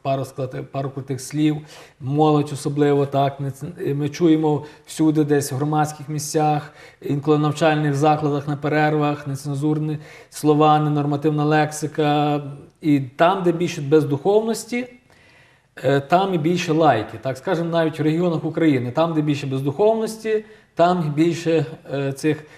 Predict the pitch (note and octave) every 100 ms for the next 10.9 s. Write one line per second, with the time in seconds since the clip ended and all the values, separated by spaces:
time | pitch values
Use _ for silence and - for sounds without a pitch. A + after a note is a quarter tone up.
0 | _ - F3 F3+ C#3+ G#2 - _ _ C3+
1 | B2+ D3 A#2+ - G#2 - - - - -
2 | _ - E3 C4 D4 - F3+ - D#3+ C#3
3 | F3+ D#3 - - A#2 - - _ D3+ C#3
4 | C3+ B2+ B2 B2 D3 B2 A#2+ F#3 F3 D3+
5 | D3+ B2+ G#2 G#2+ C3+ D3 - - B2+ D3
6 | C#3+ D3 D3 D#3 D3+ C3 - A#2+ D#3 C#3+
7 | C3+ C3 B2+ - D3 E3 E3 C#3 C#3 D#3+
8 | E3+ G3 - - - - - - C#3+ C3+
9 | B2 D#3 D#3 F#3 G3+ G3+ - F3+ E3+ D#3
10 | D3 D#3 D#3 D3+ - D3+ C3 G2